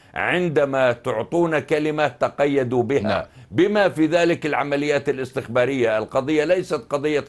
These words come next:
Speaker 1: قصف وطيران، والقضية صارت الآن تدخل إسرائيلي أمني وعسكري في غزة. المصريون سيوصلون رسالة بأننا لا نستطيع تحمل ذلك في المرة القادمة.
Speaker 2: مم. مع أي تصعيد إسرائيلي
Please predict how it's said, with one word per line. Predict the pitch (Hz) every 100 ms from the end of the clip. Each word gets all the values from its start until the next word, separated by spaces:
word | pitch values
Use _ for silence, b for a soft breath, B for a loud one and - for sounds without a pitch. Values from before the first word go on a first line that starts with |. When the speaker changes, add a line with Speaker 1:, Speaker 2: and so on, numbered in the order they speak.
| -
Speaker 1:
قصف | 151 - - b b
وطيران، | 110 127 143 135 135 143 147 147
والقضية | 135 127 127 123 120 113 110 113 - 135 170 156
صارت | 151 156 147
الآن | 139 147 147
تدخل | 139 151 - 156 156 151 B B B -
إسرائيلي | 117 151 147 139 143 143 120 120 -
أمني | 156 143 123
وعسكري | 117 117 139 - 139 127
في | 120
غزة. | 127 143 127 147 165 170 B B
المصريون | 147 151 143 143 139 147
سيوصلون | 139 139 135 135 131 123 160 156 156
رسالة | 143 127 120 131 131
بأننا | 123 120 135 139 135 131 - b
لا | - 143
نستطيع | 175 160 - 131 165 143
تحمل | 127 - 147 135
ذلك | 123 139 139
في | -
المرة | 117 117 110
القادمة. | 104 - 101 95
Speaker 2:
مم. | 69 - B B -
مع | 127 143 180
أي | 202 190 165 131
تصعيد | 120 - 147
إسرائيلي | 120 - 120 127 120 117